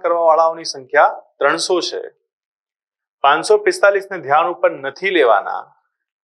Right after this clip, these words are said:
અને આપણે ત્રણસો ની બહુમતી લેવાની છે, કારણ કે હાજર અને મતદાન કરવા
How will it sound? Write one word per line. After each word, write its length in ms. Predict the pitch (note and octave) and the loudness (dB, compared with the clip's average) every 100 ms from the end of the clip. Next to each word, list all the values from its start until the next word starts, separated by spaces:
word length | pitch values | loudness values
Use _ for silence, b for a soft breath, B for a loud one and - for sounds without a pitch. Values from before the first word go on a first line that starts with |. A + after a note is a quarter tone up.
| _ _ _ _ _ _ _ - | _ _ _ _ _ _ _ -4
અને 140 | A2+ - | 0 2
આપણે 240 | B2 D3 D3 - | 2 0 -4 -6
ત્રણસો 380 | C#3 C#3+ - F#3 | -6 -6 -8 -6
ની 140 | G#3 E3+ | -6 -4
બહુમતી 440 | B2+ B2+ A#2+ A#2 G2 | -6 -6 -10 -8 -6
લેવાની 360 | F#2+ F#2 F#2 - | -4 -6 -8 -12
છે, 120 | G2+ A2 _ _ _ _ _ _ _ | -14 -20 _ _ _ _ _ _ _
કારણ 240 | A2 A2+ | -8 -4
કે 60 | A#2 G2 | -6 0
હાજર 300 | G#2+ A#2 E3+ | 0 0 -6
અને 120 | F3 D#3 | -8 -12
મતદાન 340 | C3 - C#3+ D3+ C#3+ | -14 -6 -4 -4 -6
કરવા 260 | B2+ B2 | -4 -2